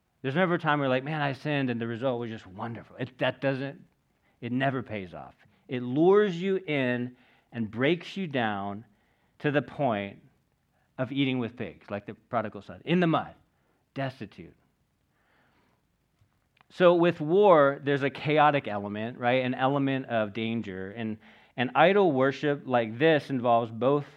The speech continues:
those elements, chaos and danger. It is chaotic and confusing because of the forsaking of the Lord. I-, it's, it's dangerous because of the repercussions and the judgment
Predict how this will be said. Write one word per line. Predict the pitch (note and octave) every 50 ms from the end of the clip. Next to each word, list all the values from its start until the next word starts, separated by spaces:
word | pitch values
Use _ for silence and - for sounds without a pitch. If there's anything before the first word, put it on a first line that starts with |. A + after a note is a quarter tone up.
| _
those | A2 A#2+ C3 C3+ C3 -
elements, | - C#3+ D#3+ F#3+ F#3 C3 A2 F#2 F#2+ - - - _ _ _ _ _ _ _ -
chaos | - - E3 F3+ D#3+ A#2 F2+ F2 F2 A2+ - _ _ _ _ _ _ _ _ _ _ _
and | A2 A#2+ B2 A#2
danger. | B2 C#3+ G3+ A3+ F#3 - C#2 C#2 - _ _ _ _ _ _ _ _ _ _ _ _ _ _ _ _ _
It | - D#3
is | F3 F3+ -
chaotic | - - E3+ D#3+ D#3+ D#3+ F#3+ G#3 G3+ F#3 D#3+ -
and | D3+ C#3+ C3+
confusing | - C#3+ C3 B2+ - F3+ G3 G#3+ F#3+ C#3+ C#3 C3+
because | B2+ C3 B2+ - D#3 D#3 C3+
of | C#3 C3+
the | B2 B2+ A#2+
forsaking | - - B2+ - - - - E3+ F3+ G3 F#3+ - A#2+ A2+ A2+ A#2
of | A#2 A2+
the | A2+ A2+
Lord. | A2+ A2 A#2 D#3 A#2 G2 D#2+ D#2+ D#2 _ _ _ _ _ _ _ _ _ _ _ _ _ _ _ _ _ _ _ _ _ _ _ _ -
I-, |
it's, | D3+ G3 F3 F3+ F3 F3+ - - - - _ _ _ _ -
it's | - E3+ D3
dangerous | C#3 C3 A#2+ D3+ D#3+ G3 A#3+ C4+ A#3+ C#3+ B2+ B2 A#2+ B2
because | - - D3 C#3+ - D3 D#3+ D#3 D3+ C3+
of | C#3+ C#3+ B2+ B2+
the | C3 C3+
repercussions | C3 B2 C#3 D#3+ E3+ E3+ C3+ B2 - - - F#3 G3 F#3+ - B2+ B2+ A#2+
and | B2+ B2+ B2
the | A#2
judgment | G#2 G#2 G2+ G#2+ B2+ C#3+ G3 E3 B2+ A2 F#2+ F#2 F#2 -